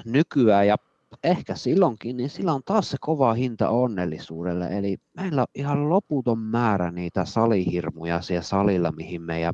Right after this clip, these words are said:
mieli vertaa, ja me nähdään niitä sosiaalisessa mediassa, ja mä oon aina vihannut mun työkaveri Kimmoa, kun se on mua pidempi. Vertaileva mieli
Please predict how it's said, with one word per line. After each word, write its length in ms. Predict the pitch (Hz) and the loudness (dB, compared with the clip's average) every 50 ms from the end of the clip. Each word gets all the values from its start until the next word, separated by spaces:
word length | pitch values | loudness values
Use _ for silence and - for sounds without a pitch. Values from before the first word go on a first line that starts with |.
| - _ | -6 _
mieli 440 | - 101 107 110 104 98 90 82 90 | -6 -2 0 2 2 2 2 2 2
vertaa, 560 | 92 98 104 101 95 - _ - 80 78 80 | 2 2 2 0 -2 -6 _ -6 -4 -4 -2
ja 80 | 80 82 | -4 -4
me 140 | 85 87 87 | -4 -6 -4
nähdään 280 | 90 90 90 90 87 | -4 -4 -4 -4 -6
niitä 180 | 87 87 - - | -6 -8 -6 -4
sosiaalisessa 640 | - 101 110 - - 110 92 87 87 92 80 78 - | -2 -2 -2 0 2 2 2 2 0 -2 -6 -6 -4
mediassa, 680 | 90 98 98 95 95 90 80 73 - - - - 67 | -2 0 0 2 2 2 0 0 -2 -6 -8 -6 -6
ja 140 | 73 76 69 - _ _ _ _ _ - - - - - - _ _ - | -6 -6 -8 -10 _ _ _ _ _ -18 -18 -18 -20 -20 -20 _ _ -4
mä 80 | 92 | -2
oon 80 | 82 69 | 0 2
aina 320 | 95 110 110 107 98 95 | 2 2 4 4 2 2
vihannut 400 | 95 98 98 101 98 90 90 87 | 2 0 0 0 0 -2 -4 -6
mun 160 | 90 92 90 - _ _ _ _ | -8 -8 -10 -10 _ _ _ _
työkaveri 1040 | - 107 107 101 98 - _ _ _ _ _ - - 85 80 85 85 85 90 87 87 - | 2 4 4 4 2 -2 _ _ _ _ _ -2 0 0 2 2 0 0 -2 -4 -4 -2
Kimmoa, 480 | - 104 104 104 98 90 85 78 80 | 0 0 0 0 -2 -4 -6 -6 -6
kun 140 | - - 82 | -8 -8 -12
se 140 | - - 92 | -6 -2 -2
on 100 | 87 90 | 0 0
mua 220 | 92 98 98 95 - - | 0 2 2 2 2 4
pidempi. 840 | 113 110 104 90 90 80 76 69 65 - _ - - - - - - - _ _ _ - | 2 2 4 2 2 0 -2 -4 -8 -12 _ -12 -10 -10 -8 -8 -10 -12 _ _ _ -4
Vertaileva 720 | 127 143 147 143 135 - - 117 107 101 101 101 101 98 95 | 0 0 0 0 0 0 0 0 0 0 0 -2 -2 -4 -4
mieli 340 | 104 104 104 98 90 92 | -6 -6 -6 -6 -6 -8